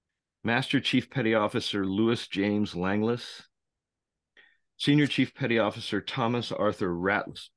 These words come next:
Ratzliff, Senior Chief Petty Officer Robert James Reeves,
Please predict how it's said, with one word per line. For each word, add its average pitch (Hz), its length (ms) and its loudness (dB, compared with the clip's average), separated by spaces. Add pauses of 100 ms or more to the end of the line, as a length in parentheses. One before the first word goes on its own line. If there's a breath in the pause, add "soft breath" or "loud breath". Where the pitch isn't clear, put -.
(140)
Ratzliff, 123 540 0 (1300)
Senior 139 260 4
Chief - 180 -2
Petty 127 220 2
Officer 107 400 0
Robert 104 500 2 (200)
James 104 440 0
Reeves, 87 720 -2